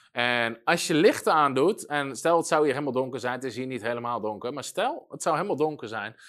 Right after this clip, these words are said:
zodra je licht begint te schijnen, worden de dingen openbaar. Zie je dingen die je normaal niet zou zien. Dus Paulus bidt voor verlichte ogen van ons hart, in andere woorden dat er in ons wedergeboren geest licht gaat schijnen.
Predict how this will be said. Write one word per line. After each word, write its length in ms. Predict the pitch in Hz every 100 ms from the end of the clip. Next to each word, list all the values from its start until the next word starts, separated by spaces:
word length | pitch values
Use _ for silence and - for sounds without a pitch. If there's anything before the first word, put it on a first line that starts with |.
| -
zodra 720 | - 165 156 135 160 214 254
je 200 | 240 180
licht 400 | 151 170 277 -
begint 320 | 185 160 151 113
te 100 | 113
schijnen, 560 | - 127 110 117 170 - - -
worden 380 | 131 196 226
de 140 | 214 185
dingen 300 | 151 160 180
openbaar. 760 | 156 160 175 180 240 185 95
Zie 260 | - - 233
je 140 | 240
dingen 300 | 147 151 170
die 100 | 147
je 120 | 156
normaal 560 | 156 143 127 139 170 - _ _
niet 320 | 117 147 175
zou 320 | - 151 147
zien. 420 | 147 240 226 95 - - _
Dus 180 | 160 -
Paulus 340 | 226 302 135
bidt 220 | 160 170
voor 160 | - 156
verlichte 540 | 156 156 247 - -
ogen 280 | 208 202 170
van 180 | 175 165
ons 140 | 143
hart, 280 | 107 131 -
in 80 | 170
andere 200 | 214 214
woorden 220 | 202 175
dat 100 | 151
er 80 | 190
in 100 | 294
ons 200 | 262 175
wedergeboren 640 | 190 220 208 185 190 151
geest 640 | - 160 - - - - -
licht 360 | 127 175 -
gaat 200 | - 151
schijnen. 520 | - 170 165 143 80